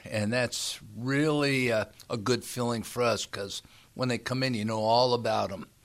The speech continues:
And with Ozzie going up from Double A to Triple A, that opened up, uh, an opportunity for Dan DeMent, who's been a player here. Dan's been with us, like you mentioned, in the Arizona Fall League this, this past fall.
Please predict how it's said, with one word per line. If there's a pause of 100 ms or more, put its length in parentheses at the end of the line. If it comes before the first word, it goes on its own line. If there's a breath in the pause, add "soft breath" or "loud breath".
(300 loud breath)
And
with
Ozzie
going
up
from
Double
A
to
Triple
A,
that
opened
up,
uh, (300 loud breath)
an
opportunity
for
Dan
DeMent,
who's
been
a
player
here. (320 loud breath)
Dan's
been
with
us,
like
you
mentioned,
in
the
Arizona
Fall
League
this, (320 loud breath)
this
past
fall.